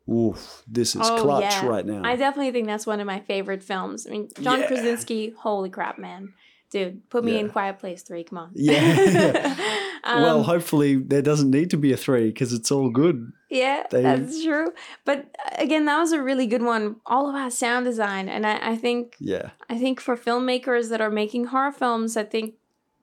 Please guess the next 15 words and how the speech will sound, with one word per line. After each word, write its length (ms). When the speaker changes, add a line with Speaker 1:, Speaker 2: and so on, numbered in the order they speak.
Speaker 2:
if 220
we 80
can 180
look 160
at 160
those, 360
even 260
the 80
examples 480
that 140
we 100
brought 340
forward 520
so 200
far, 520